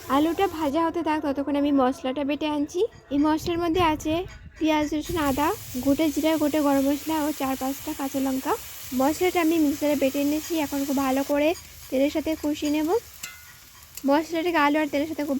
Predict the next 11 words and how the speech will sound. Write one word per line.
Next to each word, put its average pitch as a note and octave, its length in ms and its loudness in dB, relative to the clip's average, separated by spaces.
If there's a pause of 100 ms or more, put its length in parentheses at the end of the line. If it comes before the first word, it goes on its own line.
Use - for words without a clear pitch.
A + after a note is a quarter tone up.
ভালো C4+ 260 0
করে D4 140 -2 (100)
কষিয়ে D4+ 400 -4
নিচ্ছি। D4 320 -2 (1500)
যদি C#4+ 180 4 (120)
আপনাদের E4 380 -4
কাছে D#4+ 260 -2 (180)
গরম C#4 300 2
মশলা D4+ 320 -2 (120)
ভাজা C#4 300 -2
থাকে D4+ 220 -2